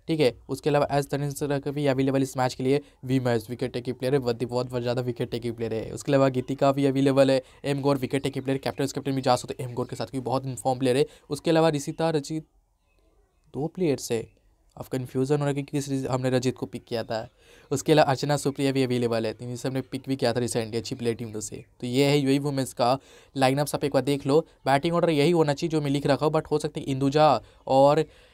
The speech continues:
वी मैच से हिटिंग के लिए आ जाते, इंदुजा ज़्यादा हिटिंग के लिए आती, फोर्ना बैटिंग करने, ऐसा हो सकता है।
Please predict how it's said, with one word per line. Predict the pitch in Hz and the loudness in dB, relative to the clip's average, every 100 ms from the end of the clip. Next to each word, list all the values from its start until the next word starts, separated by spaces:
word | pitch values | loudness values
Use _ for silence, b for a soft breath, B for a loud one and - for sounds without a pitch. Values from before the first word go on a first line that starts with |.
| b - | b -16
वी | 131 160 | -4 0
मैच | 156 143 | 2 0
से | 147 | 0
हिटिंग | 143 143 143 | -2 -2 0
के | |
लिए | 139 | 4
आ | 127 | 4
जाते, | 127 127 | 4 0
इंदुजा | 143 135 151 160 | -4 -2 2 2
ज़्यादा | 135 143 | 4 2
हिटिंग | 135 139 | 0 -2
के | 135 | 0
लिए | 127 | 0
आती, | 147 | 0
फोर्ना | - 127 120 | -4 -4 -2
बैटिंग | 120 110 117 113 | -2 -2 -4 -8
करने, | 113 | -6
ऐसा | 113 135 | -4 -2
हो | 117 123 | -2 0
सकता | 110 - 110 | -2 -4 -4
है। | 104 | -4